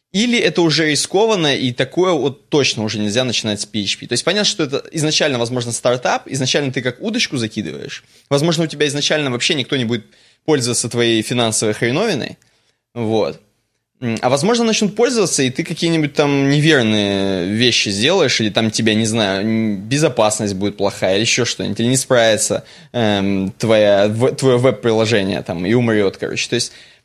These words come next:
вот как, интересно, к таким серьёзным вещам подходить? Надо ли их на P H P начинать писать? Или надо их сразу супер крутых программистов нанимать?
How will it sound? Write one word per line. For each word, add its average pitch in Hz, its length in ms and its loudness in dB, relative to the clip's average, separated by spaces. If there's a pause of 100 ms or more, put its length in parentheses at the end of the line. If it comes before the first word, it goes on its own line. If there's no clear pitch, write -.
(140)
вот 147 240 0
как, 233 260 0
интересно, 135 520 0
к - 100 -14
таким 131 460 -2
серьёзным 120 500 -2
вещам 95 320 -4
подходить? 90 400 -12
Надо 208 240 -2
ли 202 100 0
их 135 120 -6
на 110 80 -2
P 107 120 -6
H - 180 -4
P 92 100 -12
начинать - 460 -12
писать? - 380 -12
Или 147 360 -2
надо 139 300 -4
их 131 60 -4
сразу 104 720 -2
супер 123 560 -4 (100)
крутых 127 340 -2
программистов 107 580 -4
нанимать? - 320 -14